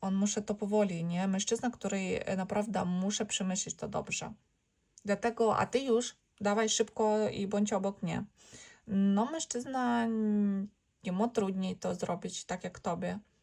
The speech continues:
Ty więcej zdecydowany, ty go kochasz i ty wiesz, że jego kochasz, a on jeszcze tak troszeczkę, mm,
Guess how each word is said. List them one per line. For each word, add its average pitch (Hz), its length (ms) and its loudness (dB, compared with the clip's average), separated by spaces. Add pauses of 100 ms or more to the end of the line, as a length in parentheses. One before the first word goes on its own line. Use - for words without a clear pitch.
(160)
Ty 208 220 2
więcej 208 360 2
zdecydowany, 180 640 -4
ty 175 140 -2
go 208 140 2
kochasz 202 420 -2
i - 40 -10
ty 202 100 -6
wiesz, 196 200 0
że 208 100 0
jego 190 200 -2
kochasz, 175 520 -6 (580)
a 165 160 -2
on 208 200 4
jeszcze 233 320 0
tak 202 400 -4
troszeczkę, 208 640 -2
mm, 175 1400 -2